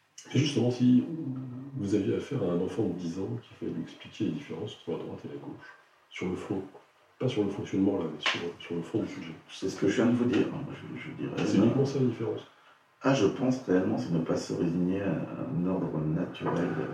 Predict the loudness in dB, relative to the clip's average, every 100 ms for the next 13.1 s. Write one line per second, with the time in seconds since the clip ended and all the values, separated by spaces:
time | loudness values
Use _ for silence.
0 | -6 -4 0 2 2 0 -2 -2 0 2
1 | 0 0 -2 -4 -8 -12 -4 6 8 8
2 | 6 4 2 4 4 6 6 4 2 2
3 | 2 2 2 -2 -2 0 0 -2 -8 -18
4 | -18 -18 -18 -20 -20 -20 -6 0 4 6
5 | 6 4 4 4 4 4 4 6 6 4
6 | 2 0 0 0 -4 -2 -2 -2 -2 0
7 | 2 2 2 2 0 -4 -4 -8 _ _
8 | _ _ _ _ _ _ _ -14 -6 2
9 | 6 6 4 0 0 -2 -2 -2 -6 -4
10 | -4 -2 -2 -2 -2 -2 -2 -2 -2 -2
11 | -4 -4 -4 -4 -4 -6 -6 -2 0 2
12 | 2 2 4 4 4 2 -4 -6 -4 0
13 | 2